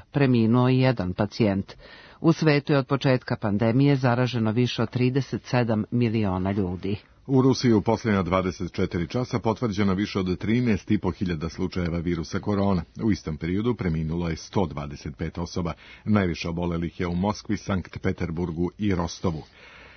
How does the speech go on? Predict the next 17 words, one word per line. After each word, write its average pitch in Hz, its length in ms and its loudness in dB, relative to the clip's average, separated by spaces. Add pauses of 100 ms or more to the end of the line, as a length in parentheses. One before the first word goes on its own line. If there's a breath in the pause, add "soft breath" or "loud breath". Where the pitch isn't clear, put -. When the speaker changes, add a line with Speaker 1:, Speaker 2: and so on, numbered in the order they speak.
(120 loud breath)
Speaker 2:
Dva 113 460 0
velika 107 520 0
francuska 104 560 -2
grada, 90 420 0
Toulouse 104 580 0
i 90 40 2
Montpellier, 92 680 0
bit 120 160 -2
će 120 120 -2
sutra 120 360 -2
dodati 90 480 0
na 85 120 -2
spisak 90 380 -4
gradova 98 380 -2
u 92 80 0
maksimalnoj 90 680 0
uzbuni 90 340 0